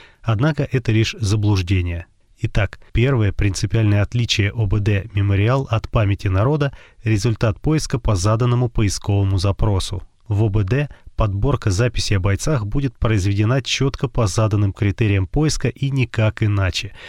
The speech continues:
в то время как в базе «Память народа» в результате поиска будут содержаться не только записи, строго соответствующие заданным критериям поиска, но и схожие с ними записи.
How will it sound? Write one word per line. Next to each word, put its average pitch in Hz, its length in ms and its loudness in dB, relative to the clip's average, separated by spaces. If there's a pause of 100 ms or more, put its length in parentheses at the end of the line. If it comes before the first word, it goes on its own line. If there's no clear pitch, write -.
(140)
в - 120 -12
то - 80 0
время 123 240 2
как 113 200 0
в 98 100 -2
базе 101 320 0
«Память 98 380 0
народа» 135 480 2
в 107 100 0
результате 104 480 0
поиска 160 400 -2
будут 143 300 -2
содержаться 104 560 0
не 123 160 0
только 98 400 -2
записи, 95 560 -2 (260)
строго 131 380 0
соответствующие 127 840 0
заданным 117 460 2
критериям 113 480 0
поиска, 117 500 -2 (300)
но 160 180 0
и 151 160 -2
схожие 117 600 2
с - 100 -8
ними 98 240 2
записи. 92 680 -2